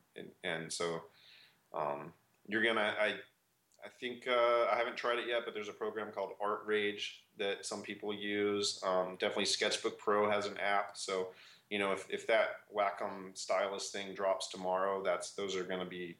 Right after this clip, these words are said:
kind of the program people will start to use a lot more. Um, but, you know, it's about, you know, getting the artwork in and out of the tablet is a little bit more frustrating, you know, and I think there's probably new technology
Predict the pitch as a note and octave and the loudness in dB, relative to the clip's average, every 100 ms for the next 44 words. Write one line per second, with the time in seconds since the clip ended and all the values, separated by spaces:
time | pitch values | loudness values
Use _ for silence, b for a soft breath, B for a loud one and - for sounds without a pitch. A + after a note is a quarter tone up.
0 | - F#2+ F2+ F2 F2+ - F2+ F2+ E2+ F#2+ | -4 0 0 -2 -2 0 0 0 -2 -8
1 | - F2+ F2 - - - - F#2 F#2 F2 | -6 -4 -4 -2 -2 -2 -4 -2 0 0
2 | - - F2+ F2 - B B B B B | 0 0 -2 -2 -6 B B B B B
3 | F#2 E2+ E2 E2 _ _ _ _ _ _ | 0 0 0 -4 _ _ _ _ _ _
4 | _ _ _ - C#3+ C#3+ D#3+ C#3 C3 C3 | _ _ _ 2 2 2 2 4 4 2
5 | C#3+ C#3+ C#3 C#3 - _ - B2 - G#2+ | 4 4 4 0 -12 _ -16 -14 -14 -6
6 | B2+ B2 B2+ B2 A#2 A2+ A2+ G#2+ A2+ G#2+ | 0 2 2 0 -4 0 0 2 2 0
7 | - G#2+ G#2 G2 G#2 A2+ - A2+ A2+ - | -2 -4 -2 0 2 0 -2 -6 -6 0
8 | G#2+ A2 A2+ A#2+ - A2 A2+ A2 A#2 A2+ | 2 2 2 -4 -6 -10 -8 -6 -6 -4
9 | A2 A2 G#2+ - A2 - G#2+ A2 A2 A2+ | -4 -4 -6 -2 -2 0 2 2 0 -4
10 | - b b b b - G#2 G#2+ G2+ G2 | -14 b b b b -4 0 2 2 0
11 | G#2 F#2+ G2+ - G#2 G2+ G2 G2 G2 - | 0 -2 -2 2 2 2 -4 -8 -8 -4
12 | F#2+ F#2+ F#2+ F#2+ F#2+ | -4 -2 -2 -2 -6